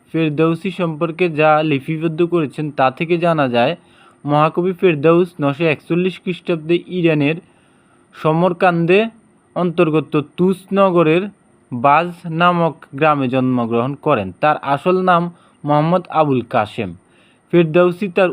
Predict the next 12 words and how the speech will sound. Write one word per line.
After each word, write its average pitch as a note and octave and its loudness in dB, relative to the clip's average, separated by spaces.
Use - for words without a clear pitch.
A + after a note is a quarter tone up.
উপাধি। A#2+ -2
গজনীর F3+ 2
সুলতান G3 0
মাহমুদ E3+ 0
তাকে D#3+ 2
এই E3+ 2
উপাধি D3 -2
দিয়েছিলেন। B2 -2
সে F3+ 0
থেকেই F#3 0
তিনি F#3 -2
ফেরদাউসি E3+ 2